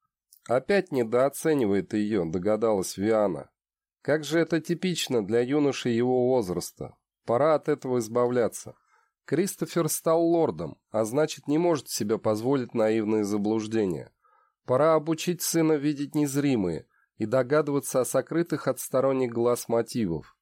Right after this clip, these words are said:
Пора как следует его подготовить к противостоянию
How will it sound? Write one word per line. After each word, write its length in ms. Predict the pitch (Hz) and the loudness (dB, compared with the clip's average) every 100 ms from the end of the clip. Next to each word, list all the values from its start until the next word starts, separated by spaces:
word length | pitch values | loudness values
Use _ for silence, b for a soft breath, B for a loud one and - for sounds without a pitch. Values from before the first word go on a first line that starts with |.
| b b b b - | b b b b -2
Пора 280 | 120 156 | 2 2
как 180 | 151 147 | 2 0
следует 480 | - 175 170 151 123 | 0 0 2 0 0
его 220 | 127 147 | 0 0
подготовить 640 | 143 127 110 127 156 147 127 | 0 -4 0 0 0 -2 -4
к 160 | - | -12
противостоянию 1040 | - 127 - 131 123 - 135 139 123 82 69 | -6 -4 -2 -2 -2 0 2 2 2 -2 -8